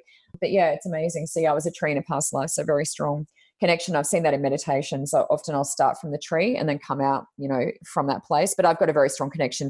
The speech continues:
to, you know, the nature spirits and all of that in this life. So it makes, um, a lot of sense for me, the elementals. Um, now, next episode, Lauren, we're talking about dreams. And we only, I only thought about this while we were chatting, but, um,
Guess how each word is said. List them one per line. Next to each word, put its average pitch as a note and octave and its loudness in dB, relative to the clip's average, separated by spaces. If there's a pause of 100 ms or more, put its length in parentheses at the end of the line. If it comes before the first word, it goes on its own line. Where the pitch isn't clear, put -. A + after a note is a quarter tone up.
to, D3+ 0
you C#3 0
know, C3+ 2
the D3+ -2
nature C#3 -2
spirits - -2
and C#3 -4 (640)
all F3+ 4
of - 4
that D#3+ 4
in D3 -2
this C#3+ -2
life. D3 4
So - 0
it - -4
makes, D3 -2
um, C#3+ -2
a E3 -2
lot D#3 0
of D#3 -4
sense D#3+ -6
for D#3 -8
me, C#3+ -2
the D3 -2
elementals. D3 -4 (240)
Um, D#3 0 (300)
now, F#3+ 4
next G#3 -2 (240)
episode, G3 2
Lauren, F#3+ 2
we're G#3+ 2
talking F3+ -2
about D3+ 2
dreams. E3+ -4
And D#3 2
we F3 6
only, F#3+ 2
I F#3 4
only F3 0
thought D#3+ 2
about D#3+ 4
this - -4
while D#3 2
we D3 0
were D3 0
chatting, D3+ -2
but, D3+ 0
um, D3+ 0